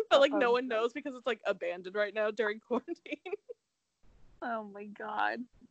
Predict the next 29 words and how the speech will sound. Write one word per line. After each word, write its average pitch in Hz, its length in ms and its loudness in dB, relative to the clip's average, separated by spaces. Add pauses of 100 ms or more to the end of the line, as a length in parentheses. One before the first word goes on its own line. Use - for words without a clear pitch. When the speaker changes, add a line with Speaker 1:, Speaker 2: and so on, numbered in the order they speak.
(360)
Speaker 2:
Probably. 196 560 8 (800)
Speaker 1:
They're 392 180 12
like, 381 200 12
"Wow, 480 300 12
a - 60 12
lot 359 180 12
of 605 60 12 (140)
our 403 100 12
views 339 320 12
came 349 220 12
from 277 280 12
one 262 380 10
specific 320 600 -2
area." 427 520 4
<laughs> 233 60 -6 (3250)
Um, 262 680 6 (460)
so - 160 8
yeah, 196 240 12
that's 233 320 12
out. 185 480 4
But 262 140 4
you 320 100 2
know 403 120 2
what's 427 200 0
out 262 220 6 (240)
for 285 180 2
free 254 680 -2
on 262 200 2
Amazon? 269 800 -2